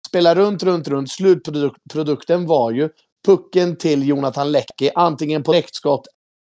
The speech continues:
eller att han tog emot den och sköt den. Vi har ju inget sånt. Vi har, det känns inte riktigt som att vi har en fast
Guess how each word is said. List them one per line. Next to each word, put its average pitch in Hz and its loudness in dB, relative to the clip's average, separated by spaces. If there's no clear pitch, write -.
eller 120 0
att 131 -2
han 139 0
tog 135 -6
emot 127 -4
den 117 -4
och 131 -2
sköt 120 2
den. 175 2
Vi 135 -2
har 151 2
ju 175 2
inget 302 0
sånt. - -4
Vi 151 2
har, 143 0
det 170 2
känns 175 2
inte 208 2
riktigt 170 -2
som 160 -2
att 151 0
vi 139 -2
har 123 0
en 139 0
fast - -4